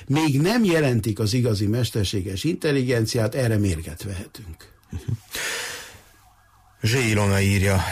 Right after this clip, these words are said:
Speaker 2: S M S-ben: „Jó napot kívánok! Napjainkban már elengedhetetlen a mesterséges intelligencia minim alapfokú ismerete, legalábbis a választott szakmák területén és a munkába állásnál.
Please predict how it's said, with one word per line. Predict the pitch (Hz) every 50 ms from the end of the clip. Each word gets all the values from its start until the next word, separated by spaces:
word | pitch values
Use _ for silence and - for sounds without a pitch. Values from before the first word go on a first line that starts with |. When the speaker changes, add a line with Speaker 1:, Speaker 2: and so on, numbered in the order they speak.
| 95 98
Speaker 2:
S | 101 - -
M | 107 98 92 95
S-ben: | 90 85 101 98
„Jó | 101 113 113 110
napot | 104 98 - - 98 -
kívánok! | - 123 120 113 110 104 101 98 95 95
Napjainkban | 113 131 165 170 - 151 135 127 120 117 110 110 110 107
már | 104 107 110 107 107 -
elengedhetetlen | 127 123 113 98 95 90 98 95 - - 101 - - 92 - - 92 92
a | 92 92
mesterséges | 95 101 104 - - - 95 87 - - 92 90 90 90 -
intelligencia | 87 107 107 95 - 92 92 87 82 90 92 95 - - - 92 90 90
minim | 92 101 107 107 101 95 92 92 -
alapfokú | - 110 104 95 85 - - - 92 - - 90 90
ismerete, | 82 98 98 - - 101 95 95 92 92 - 104 104
legalábbis | 101 101 98 98 95 95 90 90 90 - -
a | 87 87
választott | 92 107 110 110 101 92 90 - - 87 -
szakmák | - - 104 98 - - 87 85 -
területén | - 104 104 101 107 101 95 90 - - 92 87
és | 85 82 -
a | 80 78
munkába | 87 90 90 85 - - 82 78 80 82 85
állásnál. | 87 85 87 87 85 85 87 - - - 78 78 71 76 85